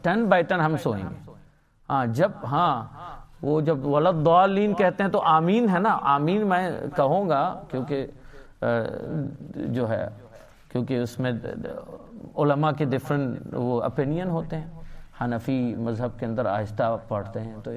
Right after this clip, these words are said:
شافعی مذہب کے اندر تھوڑا آواز سے پڑھتے ہیں، وہ تو شافعی، آ، مذہب کے جو ہے مسجد ہوتے ہیں، تو انہوں نے کہا کہ اپنے ان کو، ان کو بول کے رکھا کہ جب وہ سوئیں گے، جب ولد ضالین آتے ہیں،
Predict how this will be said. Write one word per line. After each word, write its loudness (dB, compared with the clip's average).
شافعی -2
مذہب -4
کے -6
اندر -2
تھوڑا -2
آواز 2
سے -2
پڑھتے -4
ہیں، -4
وہ -6
تو -2
شافعی، 0
آ، 0
مذہب 0
کے 0
جو 0
ہے 0
مسجد 0
ہوتے -2
ہیں، -6
تو -2
انہوں -2
نے -6
کہا 2
کہ 0
اپنے 0
ان -4
کو، -2
ان -4
کو -2
بول 0
کے -2
رکھا 0
کہ -6
جب -4
وہ -2
سوئیں -2
گے، 0
جب 0
ولد 2
ضالین 4
آتے 2
ہیں، -4